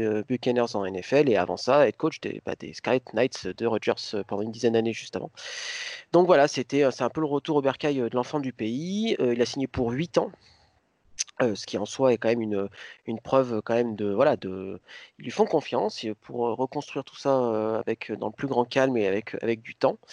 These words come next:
Euh, et dans ses valises, il a ramené, euh, donc, euh, un, un nouveau coordinateur défensif, Rod Smith, qui, qu'il connaît depuis, euh, sa période à,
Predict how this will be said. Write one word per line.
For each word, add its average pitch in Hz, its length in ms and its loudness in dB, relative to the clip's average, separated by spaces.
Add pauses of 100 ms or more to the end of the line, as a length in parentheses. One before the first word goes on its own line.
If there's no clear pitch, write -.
(580)
Euh, 123 400 8
et - 80 0
dans 160 100 4
ses 160 140 -4
valises, 143 280 2
il 139 100 2
a 123 40 4
ramené, 135 460 2
euh, 110 400 4
donc, 110 340 -8
euh, 107 320 -2
un, - 60 -2
un 135 40 4
nouveau 156 200 2
coordinateur 131 420 2
défensif, 120 520 -6
Rod 143 160 2
Smith, - 340 -6
qui, - 200 -18
qu'il - 200 -14
connaît 131 320 0
depuis, 117 420 -4
euh, 101 80 -2
sa 113 200 -2
période 113 340 4
à, 101 120 2